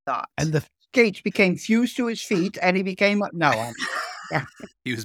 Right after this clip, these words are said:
Speaker 3: bitten by radioactive
Speaker 2: By
Speaker 3: skates.
Speaker 2: radioactive skates.
Speaker 1: Oh
Speaker 2: Yeah.
Speaker 1: my
Speaker 2: That's it, I'll
Speaker 1: gosh.
Speaker 2: become a skate.
Speaker 1: So, we see the backstory of him meeting Paco, you know, this kid selling comic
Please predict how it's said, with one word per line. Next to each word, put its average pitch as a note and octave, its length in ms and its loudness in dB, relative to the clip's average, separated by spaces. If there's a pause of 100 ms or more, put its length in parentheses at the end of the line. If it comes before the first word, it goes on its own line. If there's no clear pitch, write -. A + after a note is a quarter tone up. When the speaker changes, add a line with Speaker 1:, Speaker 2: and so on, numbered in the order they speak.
(140)
Speaker 3:
bitten D4 240 6
by D3 120 2
radioactive C#3+ 680 4
Speaker 2:
By G3+ 100 4
Speaker 3:
skates. G3 120 2
Speaker 2:
radioactive G3+ 600 2
skates. F3+ 300 -8
Speaker 1:
Oh F#3+ 280 0
Speaker 2:
Yeah. E3 60 -6
Speaker 1:
my D3 160 -2 (400)
Speaker 2:
That's D#3 360 2
it, A#3+ 120 4
I'll G#3 100 8
Speaker 1:
gosh. G3+ 40 2
Speaker 2:
become A#3 240 6
a A#3 80 8
skate. - 540 -4 (400)
Speaker 1:
So, G#3+ 720 4 (580)
we B3+ 280 0
see C#4+ 260 -2
the C#4+ 100 -4
backstory C#3+ 1080 0 (100)
of F3+ 160 4
him F#3 280 -4
meeting F3 340 -6
Paco, F#3+ 1300 0
you D#3+ 160 -10
know, C#3+ 460 0 (180)
this D3+ 180 -12
kid C#3 240 -10
selling C3+ 300 -2
comic A3+ 380 -2